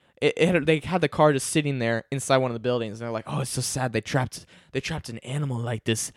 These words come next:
inside a building," and then they do, they set it free and immediately destroy it. <laughs> I love the irony in this <laughs> franchise. All right, um, third place would have to be Fast Five.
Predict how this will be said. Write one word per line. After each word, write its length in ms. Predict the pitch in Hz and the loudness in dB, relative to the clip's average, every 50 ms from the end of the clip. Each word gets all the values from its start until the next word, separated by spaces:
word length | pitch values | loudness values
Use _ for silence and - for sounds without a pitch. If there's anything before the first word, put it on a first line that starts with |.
| 170 - - - | -18 -18 -10 -6
inside 380 | - 127 - - 139 127 123 | -6 -6 -2 2 2 4 4
a 60 | 120 | 4
building," 340 | 101 123 123 127 113 113 110 | 4 4 2 4 4 2 -2
and 140 | 107 110 113 | -2 -2 -2
then 60 | 110 | -2
they 100 | 107 104 | -2 -2
do, 160 | 101 101 - _ _ | -2 -4 -6 _ _
they 280 | - - 98 104 104 101 - | -14 -6 -4 -2 -2 -2 -4
set 220 | - - 143 127 | -2 0 2 2
it 100 | - - | 2 0
free 220 | - - 120 117 110 | -2 -4 -2 -2 0
and 80 | 104 | 0
immediately 400 | 104 104 107 101 95 78 92 98 | -2 -2 -2 -2 -4 -6 -8 -8
destroy 600 | 104 101 - - - - - - 120 107 98 87 71 | -8 -10 -10 -8 -8 -8 -4 -2 0 0 2 0 0
it. 180 | 78 - - _ _ _ _ | -4 -6 -8 _ _ _ _
<laughs> 220 | _ _ _ - 139 143 - - - - - - - - 165 - - - - | _ _ _ -6 -6 -6 -6 -6 -8 -8 -8 -10 -10 -10 -12 -14 -14 -10 -8
I 100 | 123 127 - | -8 -8 -4
love 180 | 131 147 143 127 | -2 -2 -2 0
the 120 | 135 - - | -2 -4 -2
irony 360 | 113 113 107 107 107 104 104 | -2 -4 -2 -4 -6 -6 -8
in 80 | 101 | -10
this 160 | 98 101 104 - | -10 -12 -12 -8
<laughs> 20 | |
franchise. 760 | - 120 131 113 - - 127 123 - 123 127 - - - - _ - 214 - - - - - - - - - | -6 -4 -4 -4 -6 -8 -6 -6 -4 -6 -6 -6 -10 -14 -14 _ -14 -14 -14 -12 -16 -16 -16 -18 -16 -6 2
All 120 | - 139 131 | 6 6 6
right, 180 | 123 123 - | 6 6 6
um, 260 | 135 135 127 120 120 | 6 4 4 2 2
third 260 | 117 - 208 254 220 - | 8 10 10 10 10 8
place 380 | 180 131 107 127 - - - - | 2 2 2 0 -2 -8 -10 -2
would 160 | 127 139 156 | -2 0 2
have 140 | 151 147 - | 2 2 0
to 120 | - 135 | -2 -6
be 340 | 127 127 127 120 113 117 - _ _ _ _ _ - | -4 -2 -2 -2 -4 -6 -10 _ _ _ _ _ 2
Fast 260 | 170 170 165 - - | 2 2 2 0 2
Five. 400 | - 135 123 113 95 101 - | 4 6 6 6 4 0 -6